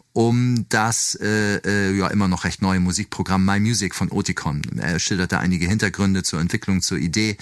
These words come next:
Äh, und, äh, für mich als, als, äh, Musikfan ist das natürlich total interessant.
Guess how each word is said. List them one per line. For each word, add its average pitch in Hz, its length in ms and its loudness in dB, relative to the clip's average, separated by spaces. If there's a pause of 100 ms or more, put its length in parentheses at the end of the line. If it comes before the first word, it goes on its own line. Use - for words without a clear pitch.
(500)
Äh, 107 140 2
und, 101 640 2
äh, 95 240 2
für - 160 0
mich 156 280 0
als, 113 280 0
als, - 340 -2
äh, 95 180 -2
Musikfan 120 1200 -2
ist - 200 -2
das 104 120 -4
natürlich 104 320 -2
total - 380 -2
interessant. 127 640 -2